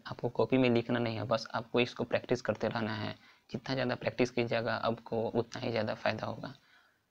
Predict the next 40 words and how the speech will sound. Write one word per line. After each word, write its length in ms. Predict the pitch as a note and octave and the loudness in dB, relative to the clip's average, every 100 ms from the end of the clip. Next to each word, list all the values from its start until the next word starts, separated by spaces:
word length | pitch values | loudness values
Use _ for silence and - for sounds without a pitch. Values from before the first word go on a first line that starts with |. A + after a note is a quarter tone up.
| _ - | _ -6
अगर 300 | - - - _ | -4 -4 -12 _
पहला 280 | A2+ A#2 C3 | -2 2 2
मॉक, 280 | B2+ B2 A2+ | 2 0 0
मॉक 160 | A#2+ - | -2 2
टेस्ट 240 | C3 - | 0 2
मेरा 200 | A#2 A#2 | 0 2
प्लेलिस्ट 420 | - A2 B2 - | 4 4 2 0
में 100 | A#2 | 0
जाकर 220 | A2+ A#2 | 2 0
आप 80 | A2+ A#2 | 0 2
देख 180 | A2+ | 2
सकते 300 | - A#2+ - | 2 -2 0
हैं। 220 | A#2+ G#2+ G#2+ _ _ - - _ | 0 -2 -6 _ _ -20 -20 _
और 120 | B2+ - | -8 -2
दूसरा 260 | G#2+ - C3 | 0 2 2
मॉक 200 | A#2+ - | 0 0
टेस्ट 160 | A2+ A#2 | 0 0
देखिए, 280 | A2+ A#2+ | 0 2
अभी 140 | A2+ A#2 | 4 2
थोड़ा 200 | A#2+ A2+ | 2 2
मेरे 140 | A2+ | 2
पास 200 | A#2 - | -2 0
माइक 260 | A2+ A2 B2 | 0 0 0
नहीं 220 | A#2+ A#2+ | 0 2
है, 80 | G#2+ | 0
थोड़ा 220 | G#2+ A2+ A2 - A2 | -2 -6 -6 -6 0
आवाज़ 200 | A2 A#2+ | 0 2
में 160 | A2 A2+ | 0 -2
प्रॉब्लम 360 | - A#2 A#2+ | -4 0 0
होगा 320 | A#2+ A2 A2 A2 - - - _ | -2 -2 -4 -4 -14 -20 -20 _
और 60 | A#2 - _ | -12 -12 _
पहली 260 | B2+ B2+ B2+ | -6 2 4
बार 160 | B2 A#2 - | 4 2 2
थोड़ा 120 | A2+ | 4
वीडियो 360 | A2 G2+ A#2 A#2 | 4 2 2 2
बनाने 300 | A2+ G#2+ A2 | 2 0 0
में 120 | G#2 | 0
हेजिटेशन 500 | G#2+ - A#2 - A2+ | -2 0 0 2 0
होता 240 | A2+ G#2 G#2+ | 0 -2 -4
है। 180 | G#2+ | -4